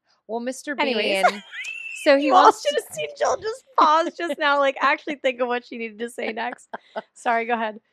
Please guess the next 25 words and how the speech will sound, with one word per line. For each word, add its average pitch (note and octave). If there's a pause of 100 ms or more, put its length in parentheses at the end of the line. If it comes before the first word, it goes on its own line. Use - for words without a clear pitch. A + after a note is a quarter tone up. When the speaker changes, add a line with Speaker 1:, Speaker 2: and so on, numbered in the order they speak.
(100)
Speaker 1:
Mister A3
Rowan F#3+
Atkinson D#3
Speaker 2:
Mm-hmm. A#3+ (280)
Speaker 1:
needed G3+
to F#3+
change F3+
into F3
his E3
bathing D#3+
gutchies, D3+ (140)
but F#3
Speaker 2:
Love D4
that A#3+
word. - (140)
Speaker 1:
to A#3+
go G#3
swi-, G#3+
<laughs> G#3
right? A#3
Speaker 2:
Gutchies, C5+ (100)
I -
love D#4+
it. D#4
Speaker 1:
Underutilized. F3